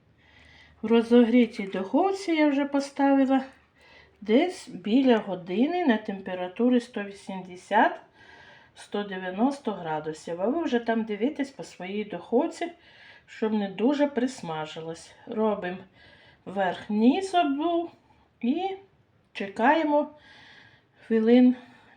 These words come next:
п'ятдесят, а то і більше, дивлячись. Будемо перевіряти, як наша картопелька спеклася і як запеклося наше м'ясо. Ось така, друзі,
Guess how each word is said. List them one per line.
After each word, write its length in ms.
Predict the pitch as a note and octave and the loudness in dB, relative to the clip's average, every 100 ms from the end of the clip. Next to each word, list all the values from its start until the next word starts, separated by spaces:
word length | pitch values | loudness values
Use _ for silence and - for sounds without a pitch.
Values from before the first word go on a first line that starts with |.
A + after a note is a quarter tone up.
| _ | _
п'ятдесят, 680 | G3+ F#3+ F#3+ - G#3 D4+ - | -12 -8 -10 -4 -2 -2 -4
а 100 | F3 | -6
то 240 | - G3 | -6 -4
і 120 | A#3+ B3 | -2 -2
більше, 440 | D3+ D#3+ D#3+ E3+ | -6 -10 -12 -16
дивлячись. 760 | E3+ G#3 C4+ D4+ D4+ D#4+ D#4 - _ - - _ - | -6 -2 0 -2 -6 -12 -14 -20 _ -20 -20 _ -14
Будемо 280 | F#3+ F#3 | -8 -8
перевіряти, 600 | F#3 F3+ F3+ F3 G3 G3+ | -8 -8 -8 -4 -4 -4
як 140 | F#3 F#3 - - - _ - | -8 -10 -18 -20 -20 _ -20
наша 520 | - D3+ F#3+ F#3 - | -14 -10 -8 -8 -8
картопелька 880 | E3 E3 D#3+ E4+ F#4 F4 - E4+ E4+ - - - - | -10 -12 -6 -6 -4 -8 -2 -2 -2 -10 -20 -20 -20
спеклася 760 | - - D4 C#4+ C#4+ D4 C#4+ C4+ - | -20 -6 -6 -2 0 0 0 -6 -6
і 80 | G3 | -8
як 400 | F#3+ G#3+ C#4+ - | -4 -2 -2 -6
запеклося 720 | G#3+ G3+ E3+ - - - G#3 | -12 -8 -8 -4 -4 -4 -8
наше 340 | F3 F#3 - | -8 -10 -10
м'ясо. 460 | F#3 C3+ C#3 C#3 - - _ _ _ _ _ _ _ _ _ _ _ _ _ _ _ _ _ _ _ _ _ _ _ _ _ _ _ | -12 -12 -12 -14 -20 -20 _ _ _ _ _ _ _ _ _ _ _ _ _ _ _ _ _ _ _ _ _ _ _ _ _ _ _
Ось 220 | C#4+ C#4 | 0 0
така, 340 | - G#3 - G#3 | -2 -6 -4 -4
друзі, 540 | G#3+ A#3 A3+ G3 F#3+ | 2 2 2 -4 -10